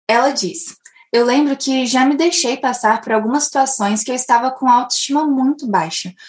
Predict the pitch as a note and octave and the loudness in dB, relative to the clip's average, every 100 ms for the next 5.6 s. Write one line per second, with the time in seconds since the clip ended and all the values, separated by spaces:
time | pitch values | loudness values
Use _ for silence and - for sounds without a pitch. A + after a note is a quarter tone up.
0 | - - B3+ B3 C#4+ C#4 C#4 A#3 A3+ G3 | -8 0 2 4 2 4 4 4 2 0
1 | - G#3+ F#3+ - _ - D4 G4 C4 G#3+ | -4 -4 -6 -10 _ -2 0 2 4 2
2 | B3 G3 - - C4 C4 C4 C4+ C#4 E4+ | 2 -2 -8 -2 2 4 4 2 0 0
3 | D4+ G3+ G#3+ C4 - - - D#4 D#4 D4+ | 0 2 2 0 -8 -8 0 2 2 0
4 | C#4+ D#4 C#4+ B3+ C#4+ D4+ B3+ C4 C4 A#3+ | 0 2 4 4 2 -2 -8 -6 -4 -2
5 | B3 B3+ - G#3+ F#3 F3 | 0 0 0 -2 -2 -4